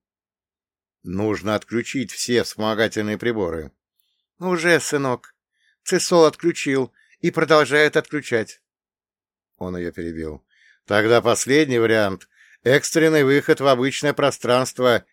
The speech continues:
из темпорального поля». «Хороший вариант». Она ещё секунду размышляла, прикидывая варианты. Симуляции в её нейроимпланте показывали девяносто три процента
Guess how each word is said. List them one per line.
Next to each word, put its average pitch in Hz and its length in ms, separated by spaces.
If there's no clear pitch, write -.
из 117 180
темпорального 107 680
поля». 85 400
«Хороший 170 580
вариант». 135 420
Она 147 320
ещё 127 300
секунду 120 520
размышляла, 107 800
прикидывая 95 580
варианты. 78 760
Симуляции 139 720
в 127 60
её 135 340
нейроимпланте 127 1120
показывали 117 600
девяносто 120 540
три 120 200
процента 104 840